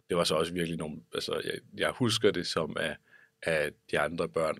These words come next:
som ligesom, som triggerede mig, eller hvad man kan sige, øh, var meget sådan, øh, sådan uden for deres banehalvdel. De, de, de var, de var rent faktisk urimelige de gange. Men, men, jamen, jeg holdt ret hurtigt op med at være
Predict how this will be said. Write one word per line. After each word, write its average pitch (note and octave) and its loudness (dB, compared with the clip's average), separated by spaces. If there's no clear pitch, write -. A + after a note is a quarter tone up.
som D#2+ -2
ligesom, D#2 -8
som D#2 -8
triggerede E2+ -4
mig, D2+ -8
eller E2 -12
hvad D#2+ -10
man D2+ -10
kan - -10
sige, D#2+ -8
øh, F2 4
var D#2 2
meget C#2+ 2
sådan, - -8
øh, D#2 -2
sådan C#2+ -8
uden F2 -2
for E2 -4
deres D2+ 0
banehalvdel. D2+ -4
De, E2+ -6
de, D#2+ -6
de E2+ -4
var, D#2 0
de F2+ 0
var E2 4
rent D2+ -2
faktisk - -6
urimelige D2 -10
de D#2 -14
gange. - -8
Men, E2+ -2
men, E2 0
jamen, E2 -2
jeg D#2+ -2
holdt E2 -4
ret E2+ -4
hurtigt G2 0
op E2+ -4
med F2 -4
at D#2 -10
være D2+ -6